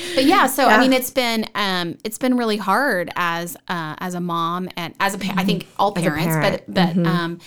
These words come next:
Speaker 1: you know, and then navigating school, you know, I know
Speaker 2: Mm-hmm.
Speaker 1: your, I know your oldest is in kindergarten or in, in school now.
Speaker 2: Yeah.
Speaker 1: And navigating schools open, schools closed,
Speaker 2: Mm-hmm.
Speaker 1: school this, but, you know, it's just, it's kind of that whiplash effect. And it seems, you know, we're, here we are in twenty twenty-two.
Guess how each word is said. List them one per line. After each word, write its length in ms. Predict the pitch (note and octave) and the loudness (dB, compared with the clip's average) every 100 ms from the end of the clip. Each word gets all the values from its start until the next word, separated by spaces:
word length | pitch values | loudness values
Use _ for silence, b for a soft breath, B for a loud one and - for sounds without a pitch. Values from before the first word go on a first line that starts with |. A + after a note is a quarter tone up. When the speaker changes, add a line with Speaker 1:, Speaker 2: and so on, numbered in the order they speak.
| B B B - | B B B -6
Speaker 1:
you 120 | F#3+ | -4
know, 180 | F3 - | -2 -4
and 160 | F3+ | -4
then 160 | F3 F3 | -4 -2
navigating 760 | E3+ F3 F3+ F3 E3 E3 E3 - _ _ _ - | -2 -2 -4 -4 -4 -4 -8 -12 _ _ _ -14
school, 680 | - - G#3+ G3+ G3 A3+ - - | -10 -2 2 4 4 2 -6 -6
you 120 | G3 | -4
know, 260 | F3+ E3 - | -2 -2 0
I 100 | F3 | 0
know 220 | F3 F3 | 2 0
Speaker 2:
Mm-hmm. 100 | E3+ | -4
Speaker 1:
your, 260 | F3 F3 - - | -4 -6 -8 -10
I 80 | F3 | -8
know 140 | F3 E3+ | -6 -6
your 180 | E3+ - | -8 -8
oldest 320 | F3+ F3+ - | -8 -8 -8
is 140 | E3+ | -10
in 120 | F3 E3+ | -8 -10
kindergarten 440 | E3+ E3 E3+ - | -10 -8 -8 -8
or 60 | F3 | -8
in, 100 | E3 | -8
in 260 | E3 F3+ G3 | -8 -8 -8
school 240 | - F3+ | -8 -4
now. 340 | E3 D3+ F3+ - B | -2 -2 -4 -6 B
Speaker 2:
Yeah. 240 | F#3 F3 | 0 0
Speaker 1:
And 400 | G3+ F#3+ F3 F3 | -2 -2 -2 -2
navigating 480 | F3 E3+ F3+ F3 E3+ | -2 -4 -4 -6 -6
schools 440 | - C#4 B3 A#3+ B3 | -6 -4 -2 -2 -4
open, 320 | A3+ G3+ F#3 | -4 -6 -8
schools 380 | - G#3 G#3 - | -8 -8 -8 -8
closed, 440 | G#3+ G#3 G3 F3+ | -8 -6 -2 2
Speaker 2:
Mm-hmm. 160 | G#3 G#3+ | 4 4
Speaker 1:
school 260 | G3+ G3+ G3+ | 4 2 2
this, 260 | G3 E3+ | -4 -6
but, 140 | - - - | -10 -10 -6
you 100 | G#3 | -2
know, 160 | F3+ | -2
it's 160 | - - | -4 -4
just, 320 | G#3+ - - - | -4 -6 -10 -12
it's 180 | F#3+ | -12
kind 200 | - F#3+ | -10 -8
of 80 | F3+ | -6
that 180 | E3 - | -8 -8
whiplash 600 | F#3 F#3+ G3 D#3+ D#3 - | -8 -6 -2 0 -2 -6
effect. 320 | F3+ C#3+ - | -6 -6 -6
And 100 | G#3+ | -6
it 160 | A3+ - | -6 -6
seems, 400 | - B3 C4+ - | -4 -2 -2 -4
you 80 | A#3+ | -6
know, 120 | G#3 | -6
we're, 160 | G3 - | -8 -10
here 200 | A#3 A3+ | -6 -4
we 100 | A3 | -4
are 100 | G3 | -6
in 80 | G3 | -6
twenty 280 | F#3+ F3 | -8 -10
twenty-two. 640 | G3 F#3+ G3 A3 D3 F3+ | -10 -10 -10 -8 -8 -10